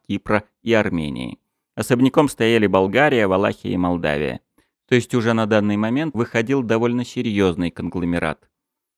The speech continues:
Почему же он должен останавливаться именно сейчас? Вот ещё. С чего такая щедрость? Гуманизм и человеколюбие?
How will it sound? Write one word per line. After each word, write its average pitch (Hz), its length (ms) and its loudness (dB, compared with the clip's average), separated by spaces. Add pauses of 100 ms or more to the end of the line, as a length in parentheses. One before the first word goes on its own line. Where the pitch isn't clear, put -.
(120)
Почему 147 320 2
же 107 100 2
он 101 140 2
должен 90 320 0
останавливаться 85 720 -6
именно 80 240 -6
сейчас? - 540 -12 (580)
Вот 104 220 0
ещё. 92 300 -10 (380)
С - 120 -16
чего 170 260 2
такая 160 400 2
щедрость? - 800 -2 (340)
Гуманизм 151 540 4
и 139 40 0
человеколюбие? 156 920 0